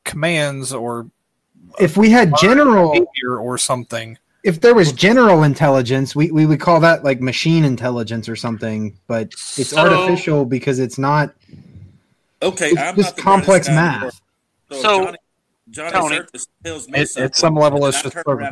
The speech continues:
Speaker 1: programming.
Speaker 4: repeat it. That's not artificial intelligence. That's the same thing a computer does.
Speaker 3: Tony,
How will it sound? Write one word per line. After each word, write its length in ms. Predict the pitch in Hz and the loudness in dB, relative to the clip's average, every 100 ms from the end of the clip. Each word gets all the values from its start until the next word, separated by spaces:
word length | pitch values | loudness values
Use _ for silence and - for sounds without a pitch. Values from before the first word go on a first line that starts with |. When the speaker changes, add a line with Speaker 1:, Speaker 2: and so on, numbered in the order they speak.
| 110 | -12
Speaker 1:
programming. 160 | 117 | -16
Speaker 4:
repeat 240 | - 196 165 | -14 -14 -14
it. 120 | 127 _ | -18 _
That's 240 | 127 - - | -16 -16 -14
not 180 | 208 | -14
artificial 520 | 135 107 - 110 101 104 | -14 -16 -20 -20 -18 -20
intelligence. 540 | 95 101 95 156 - | -18 -18 -18 -20 -20
That's 160 | 160 - | -16 -14
the 60 | |
same 200 | - 151 | -14 -16
thing 200 | 135 139 | -16 -18
a 60 | 131 | -18
computer 360 | _ 160 165 87 | _ -20 -18 -16
does. 280 | 82 - - _ _ _ _ - | -16 -18 -20 _ _ _ _ -10
Speaker 3:
Tony, 360 | 170 147 127 | -6 -6 -8